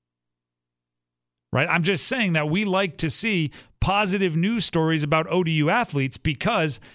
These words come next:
you know, as Doctor Seelig has told us, the O D U athletic director, time and time and time again, when we're talking about usually Taylor Heinicke being a starting quarterback, it, it's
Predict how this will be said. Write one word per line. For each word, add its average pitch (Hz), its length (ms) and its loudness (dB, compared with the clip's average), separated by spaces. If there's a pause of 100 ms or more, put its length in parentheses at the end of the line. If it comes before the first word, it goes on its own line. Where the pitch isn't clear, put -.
(140)
you 139 80 0
know, 139 100 0
as 160 220 0
Doctor 175 300 0
Seelig 170 300 0
has 147 120 -2
told 208 200 0
us, 170 140 0
the 147 160 0
O 156 60 2
D 160 80 0
U 156 100 2
athletic 185 300 -2
director, 156 320 0
time 160 260 0
and 151 100 -2
time 151 220 0
and 139 80 -2
time 147 220 0
again, 170 380 -2 (260)
when 151 120 2
we're 151 120 2
talking 160 360 0
about 139 400 0
usually 160 440 -2
Taylor 151 300 0
Heinicke 151 360 -2
being 139 160 0
a 123 60 -2
starting 131 300 -2
quarterback, 143 540 -2 (360)
it, 151 200 0
it's - 440 -2